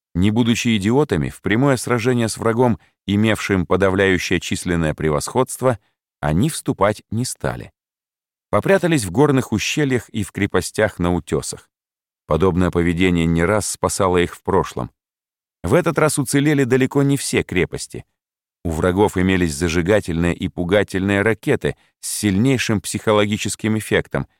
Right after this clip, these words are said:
чьего воя и вида не выдержали несколько осаждённых гарнизонов. Некоторые крепости взяли благодаря успешным ночным действиям пластунов.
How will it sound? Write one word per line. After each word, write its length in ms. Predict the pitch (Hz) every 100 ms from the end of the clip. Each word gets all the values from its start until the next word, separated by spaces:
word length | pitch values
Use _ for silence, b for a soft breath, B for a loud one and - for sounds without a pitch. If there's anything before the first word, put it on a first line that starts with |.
| _ _ -
чьего 420 | - 92 92 95
воя 340 | 73 98 92
и 180 | - 85
вида 360 | 78 107 85 69
не 180 | 90
выдержали 520 | 90 110 104 90 104 98
несколько 540 | 101 117 - 104 95
осаждённых 640 | 95 95 78 95 92 87
гарнизонов. 720 | 73 85 90 82 69 57 - _ _ _ _ _ _ _ _ _ _ _ _ -
Некоторые 540 | 95 107 123 139 143
крепости 520 | 135 147 147 143 -
взяли 360 | 117 78 123 170
благодаря 540 | 156 160 151 139 123
успешным 600 | 151 - - 139 - 139
ночным 380 | 104 - 117 123
действиям 520 | 90 101 - 110 107
пластунов. 680 | 101 107 - 104 80 64 -